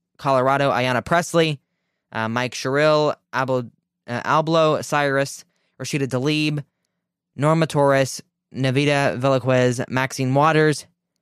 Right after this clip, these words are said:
Bonnie Watson Coleman, and Alexandria Ocasio-Cortez. Alexandria Ocasio-Cortez, who won't vote for President Biden in twenty twenty-four, I don't know why I got the accent all of a sudden, voted against the bill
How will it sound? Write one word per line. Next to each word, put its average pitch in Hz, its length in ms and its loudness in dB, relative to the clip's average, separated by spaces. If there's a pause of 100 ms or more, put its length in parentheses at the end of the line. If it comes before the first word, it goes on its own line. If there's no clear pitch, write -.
(640)
Bonnie 139 400 2
Watson 123 540 0
Coleman, 165 560 2 (840)
and 113 100 -6
Alexandria 117 840 0
Ocasio-Cortez. 127 1300 -2 (1500)
Alexandria 170 560 0
Ocasio-Cortez, 139 880 -2
who 131 100 0
won't 143 240 2
vote 139 220 0
for 131 100 -6
President 127 460 -4
Biden 123 260 -2
in 120 100 -4
twenty 123 240 -6
twenty-four, 117 500 -6
I 107 100 -4
don't 110 140 -10
know 110 80 -6
why 110 80 -4
I 107 40 -4
got 107 100 -10
the 107 120 -8
accent 117 280 -4
all 107 60 -6
of 107 80 -6
a 120 60 -6
sudden, 104 300 -10 (1200)
voted 156 340 2
against 143 340 0
the 147 80 -2
bill 113 500 -2